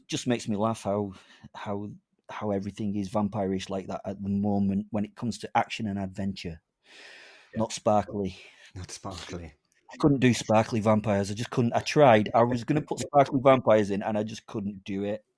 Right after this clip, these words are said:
Speaker 1: I just really couldn't. I
Speaker 2: Couldn't
Speaker 1: tried.
Speaker 2: bring yourself to do it.
Speaker 1: No, I couldn't. If, if he'd have laughed mirthlessly, I would have, I would have cried. Sorry, Stephanie, but you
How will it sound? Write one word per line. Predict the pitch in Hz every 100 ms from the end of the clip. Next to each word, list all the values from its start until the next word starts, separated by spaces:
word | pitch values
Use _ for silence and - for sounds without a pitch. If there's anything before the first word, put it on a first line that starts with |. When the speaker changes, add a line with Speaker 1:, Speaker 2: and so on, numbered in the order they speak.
| _
Speaker 1:
I | 120
just | 117 -
really | 123 135 131 117
couldn't. | - 117 120 123 -
I |
Speaker 2:
Couldn't | 135 123
Speaker 1:
tried. | 160
Speaker 2:
bring | 127 117
yourself | 117 127 113 -
to | 95
do | 95
it. | 95 - _ _ _ _ _ -
Speaker 1:
No, | 131 127 127 123 131
I |
couldn't. | - - 135 - 123 - -
If, | 131 -
if | - 143
he'd | 143
have | 139
laughed | 143 156 156
mirthlessly, | 143 147 143 113 - 117 113 _ -
I |
would | 120 120
have, | 104 - - -
I | 113
would | 123
have | 113 -
cried. | - 117 117 110 - - -
Sorry, | - 135 127
Stephanie, | - 127 - 123 117
but | 123 127
you | 135